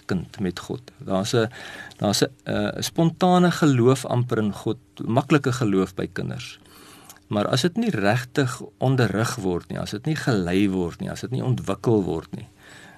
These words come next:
dan kan dit baie maklik taan en op die ou einde kom daar niks van nie.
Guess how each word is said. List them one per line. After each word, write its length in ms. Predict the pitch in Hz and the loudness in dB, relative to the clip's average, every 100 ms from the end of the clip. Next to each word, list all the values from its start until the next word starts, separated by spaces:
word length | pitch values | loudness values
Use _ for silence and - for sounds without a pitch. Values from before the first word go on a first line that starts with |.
| _ - | _ -4
dan 400 | 98 107 104 - - - - - | 0 2 2 -2 -8 -20 -14 2
kan 140 | 147 | 6
dit 120 | 156 | 6
baie 180 | 131 220 | 6 4
maklik 360 | 151 123 123 123 - - - - | 4 2 -2 -4 -10 -20 -20 -4
taan 480 | - 131 131 131 120 | 2 6 6 4 2
en 240 | - 104 104 | 0 -2 -2
op 100 | - | 0
die 140 | 104 | 2
ou 100 | 104 | 2
einde 440 | 95 107 101 98 92 - - | 0 0 0 0 -2 -8 -14
kom 180 | - 101 | -4 0
daar 120 | 98 | 0
niks 280 | 92 90 - | 0 0 -4
van 160 | 90 92 | -4 -6
nie. 140 | 92 | -8